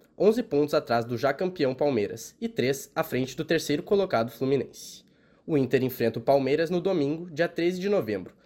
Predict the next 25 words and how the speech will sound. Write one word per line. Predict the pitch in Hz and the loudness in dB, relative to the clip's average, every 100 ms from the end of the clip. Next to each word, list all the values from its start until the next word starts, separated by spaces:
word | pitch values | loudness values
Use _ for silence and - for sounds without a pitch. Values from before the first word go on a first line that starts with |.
| _ - | _ 0
pela | 165 | 2
última | 180 220 240 | 4 2 0
rodada | 220 175 131 131 | 2 2 0 -2
do | 139 | -4
campeonato, | 151 160 110 - _ _ _ _ - | -2 0 -2 -6 _ _ _ _ -8
e | 160 | -2
depende | 180 185 190 | 0 2 2
apenas | 214 208 233 233 | 2 4 2 2
de | |
um | 254 | -2
empate | 240 123 123 - | -2 -2 -2 -2
contra | 139 135 | -6 -4
o | 110 | -4
campeão | 156 151 127 139 - - _ | -4 0 0 0 -6 -20 _
ou | 170 | 0
de | 190 | 0
que | 226 | 0
o | 240 | -2
Flu | - 190 | 0 2
não | 208 262 | 4 2
vença | 160 160 165 | 2 2 2
o | 175 | -2
Red | 165 160 | -2 -2
Bull | 147 | -2
Bragantino | 151 156 175 - 131 165 | 0 0 -2 -4 -6 -6